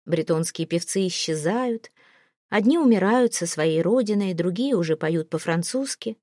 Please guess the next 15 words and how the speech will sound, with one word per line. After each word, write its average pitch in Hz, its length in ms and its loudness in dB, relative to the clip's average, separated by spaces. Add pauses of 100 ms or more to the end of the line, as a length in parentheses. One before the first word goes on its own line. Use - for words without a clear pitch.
(140)
говорит 196 520 -2
Ольденбург. 185 840 -4 (1120)
Я 262 380 2
не 254 120 6
могу 247 340 4
ручаться 240 680 0
в 190 100 -4
научном 202 540 2
отношении 185 720 0
за 165 200 0
достоверность 175 800 0
собранного 175 580 -2
таким 185 320 -2
образом 185 360 -2
материала, 196 720 0